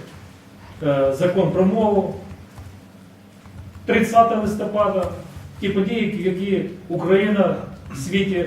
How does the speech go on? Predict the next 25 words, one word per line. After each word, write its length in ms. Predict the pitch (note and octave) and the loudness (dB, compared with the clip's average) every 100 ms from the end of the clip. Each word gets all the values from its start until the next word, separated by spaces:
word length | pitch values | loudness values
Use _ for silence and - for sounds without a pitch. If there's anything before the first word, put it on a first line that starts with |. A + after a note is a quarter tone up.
| E3 | -4
зовсім 320 | D3 F#3 F#3 F#3 | 0 2 2 -2
іншого 480 | F#3 - E3 E3 D#3 - - - | -2 -4 0 0 0 -6 -16 -8
погляду 400 | F#3 D#3+ E3 D#3 | -2 0 2 2
почали 300 | D#3+ D#3 D#3 | 2 2 0
на 80 | D3 | 2
неї 180 | D3 D3 | 2 2
дивитися. 400 | C#3 B2+ A#2+ - - - - | 0 -4 -6 -12 -16 -16 -8
Вона 280 | D#3+ F3 - - - - - - | 0 2 2 -4 -12 -18 -20 -10
дійсно 500 | D3 A3 - G#3 - - - - | -4 -2 0 -2 -4 -8 -14 -6
Україну 320 | F3 F3 F3 | -2 0 -2
стали 300 | - D#3+ D#3 C#3 - - | -2 0 2 0 -4 -4
поважати, 440 | D#3 D#3 F#3+ G3+ F#3+ | 0 2 2 0 0
тому 140 | F3 | -2
що 240 | D#3 E3 C3+ - - - - - - | -2 0 -2 -4 -14 -18 -20 -20 -4
подивилися, 520 | F3 E3 A3 A#3+ - | 2 6 6 6 4
що 100 | - | 0
Україна 360 | E3+ F3+ F3+ D#3+ E3 | 0 2 2 2 2
хоче 240 | G#3 G#3 | 2 2
бути 220 | G3+ - G#3 | 2 0 0
в 40 | |
Європі 420 | G3+ G#3+ G#3+ G3+ - | 0 0 0 -2 -4
і 60 | - | 0
буде 280 | D#3 F#3+ F#3 | 2 6 6
в 60 | |
Європі. 380 | D#3 D#3 C3+ - | 6 4 2 -2